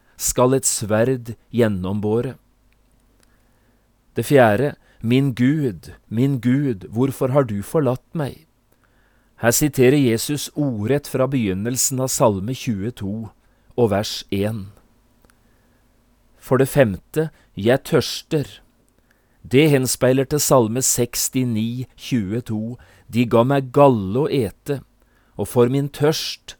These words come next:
ga de meg eddik å drikke." Og så det nest siste,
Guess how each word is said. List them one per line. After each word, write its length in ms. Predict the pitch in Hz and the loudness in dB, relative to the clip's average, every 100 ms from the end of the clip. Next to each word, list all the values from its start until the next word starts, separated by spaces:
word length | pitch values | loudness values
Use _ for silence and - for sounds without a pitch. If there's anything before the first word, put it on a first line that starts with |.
| - | -6
ga 160 | 101 101 | -2 0
de 80 | 123 | -2
meg 240 | 139 - | -2 -4
eddik 800 | - 135 95 85 135 - _ - - _ _ | -2 -2 -2 -6 -8 -8 _ -20 -20 _ _
å 80 | 131 | -2
drikke." 480 | 120 113 - - 123 - _ _ _ _ _ _ _ _ _ _ _ _ _ _ _ - | 0 0 -4 -10 -10 -10 _ _ _ _ _ _ _ _ _ _ _ _ _ _ _ -14
Og 80 | - | -2
så 160 | 120 | 2
det 160 | 127 143 | 4 4
nest 320 | 139 - - | 2 0 -2
siste, 540 | - 107 - 127 120 | -4 -4 -4 -4 -6